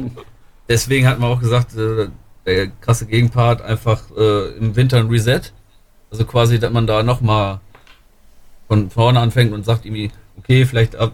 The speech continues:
äh, die Punkte behältst du dann, verkaufst aber alle deine Spieler, bis auf drei oder so könnte man dann noch festlegen. Und, äh, man hat im Wi-, zum Winter hat man dann halt quasi noch mal von vorne das Ganze und hat noch mal einiges zu tun.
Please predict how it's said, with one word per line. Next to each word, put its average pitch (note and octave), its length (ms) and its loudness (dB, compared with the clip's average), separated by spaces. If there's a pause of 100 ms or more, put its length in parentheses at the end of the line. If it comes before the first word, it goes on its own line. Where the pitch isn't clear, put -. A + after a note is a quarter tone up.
äh, G#2 160 2
die G2+ 80 -8
Punkte C3 280 2
behältst A#2+ 360 2
du D3+ 40 0
dann, C#3 320 -2 (680)
verkaufst C3 320 4
aber A#2 140 0
alle B2 140 2
deine A#2+ 240 4
Spieler, C3 380 0
bis A2 220 -4
auf A2+ 120 0
drei B2+ 360 0
oder A#2 160 2
so A#2 140 -2
könnte A#2+ 220 -2
man A#2 120 0
dann A2 100 0
noch A2 140 -2
festlegen. A#2+ 600 0 (540)
Und, A2+ 300 2
äh, A2 160 2
man G#2+ 160 0
hat B2 120 2
im B2 120 2
Wi-, A#2 120 -4
zum A2+ 180 -2
Winter B2+ 260 2
hat B2+ 100 0
man B2 140 0
dann A#2 100 2
halt A#2 160 2
quasi A#2+ 240 0
noch A#2 120 0
mal A#2 120 2
von A2 140 -2
vorne A2+ 300 -2
das F#2+ 180 -6
Ganze G2 320 -4 (400)
und G#2 160 -2
hat A2+ 100 -2
noch G#2+ 80 -4
mal G#2 160 0
einiges G#2 320 -2
zu A2+ 60 -12
tun. G2+ 300 -4